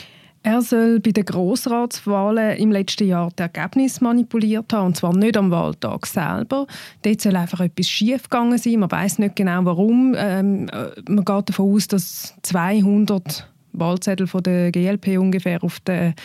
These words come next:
auf dem Beigeli von der S V P gelandet sind, dass die auch für die S V P dann gezählt worden sind. Die S V P hat darum zuerst einen Sitz zu viel bekommen, sie dann wieder hat müssen abgeben.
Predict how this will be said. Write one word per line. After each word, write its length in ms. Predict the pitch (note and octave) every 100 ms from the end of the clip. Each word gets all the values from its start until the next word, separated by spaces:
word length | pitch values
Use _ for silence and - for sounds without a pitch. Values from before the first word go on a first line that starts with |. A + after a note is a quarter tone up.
| - - - -
auf 100 | F#3
dem 140 | F3+
Beigeli 440 | G#3 A3+ A3 G3
von 100 | F3+
der 160 | F3+ F3
S 100 | A#3
V 180 | A#3+ G#3+
P 220 | - G#3+
gelandet 600 | - G3 F#3+ A3 G#3+ -
sind, 380 | - G3+ G#3 - - - -
dass 120 | F3
die 180 | F#3 E3
auch 220 | F3+ F3+
für 220 | G3+ E3+ - - -
die 40 | E3+
S 140 | D#3+
V 160 | F3 E3
P 220 | F#3 E3+
dann 260 | D#2+ D#2 - -
gezählt 440 | - F#3+ B3 -
worden 300 | A3+ G#3+ A#3
sind. 580 | - G#3 G#3 - - - - - - - -
Die 40 | F3+
S 120 | F3+
V 120 | F#3+
P 180 | F3+ F#3
hat 100 | F3
darum 380 | F3+ A3 A3+ G#3
zuerst 340 | - F3+ E3+ F#3
einen 120 | F3
Sitz 380 | G#3+ A#3 - - -
zu 100 | -
viel 280 | G#3+ G#3 G#3+
bekommen, 420 | G#3 G3 F#3 F#3
sie 100 | E3
dann 280 | F3 F3+ E3
wieder 200 | F3 F3+
hat 120 | F3+
müssen 220 | F#3+ F3+
abgeben. 500 | - G#3 - - G#3